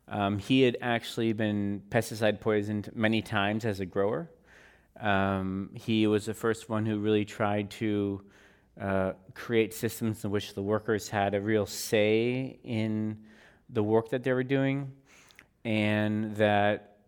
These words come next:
in fact, invited the United Farm Workers to come down and had to be neutral about it because of labor laws, but said, "If you want to come and speak to my workers and present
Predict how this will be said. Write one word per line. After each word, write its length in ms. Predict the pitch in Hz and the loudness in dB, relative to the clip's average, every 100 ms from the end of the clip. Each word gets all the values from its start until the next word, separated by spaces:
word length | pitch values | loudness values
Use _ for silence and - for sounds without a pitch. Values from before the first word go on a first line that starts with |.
| - | -4
in 140 | 110 | -4
fact, 320 | - 123 120 | 2 4 4
invited 420 | 113 104 113 117 | 0 4 4 6
the 80 | 110 | 2
United 300 | 110 107 107 | 2 0 0
Farm 240 | - 151 143 | 0 2 2
Workers 300 | 117 110 - | 0 -6 -6
to 100 | 110 | -4
come 240 | 110 104 | -2 0
down 420 | 101 95 95 107 104 _ - - _ _ | 0 0 -2 -8 -12 _ -20 -20 _ _
and 720 | - 104 104 101 101 101 98 104 _ | -2 0 2 2 0 -2 -6 -10 _
had 280 | - 117 123 | -6 2 2
to 60 | 123 | 2
be 120 | 117 | 2
neutral 480 | 113 135 165 - 120 | 4 4 4 2 2
about 280 | 104 101 101 | 4 4 4
it 280 | 104 - | 2 -6
because 240 | 113 110 107 | -6 0 0
of 140 | 107 | 2
labor 320 | 110 143 151 | 4 4 4
laws, 340 | 113 101 101 98 | 2 2 0 -2
but 180 | - 95 | -8 -4
said, 380 | - 104 101 101 - - _ _ _ | 2 4 4 -4 -18 -20 _ _ _
"If 240 | - 117 - | -6 -6 -2
you 120 | 123 | 2
want 200 | 131 131 | 2 2
to 60 | 131 | -2
come 380 | - 123 120 110 | 0 2 2 0
and 400 | 107 101 98 101 - - | -2 -2 -4 -6 -14 -16
speak 420 | - - 139 - | -16 0 0 0
to 60 | - | -2
my 140 | 117 | 0
workers 520 | 120 165 202 - 156 139 | 2 2 2 0 0 0
and 320 | 123 117 110 | 0 0 -2
present 720 | - 117 123 123 123 - - | -2 0 2 4 2 -2 -18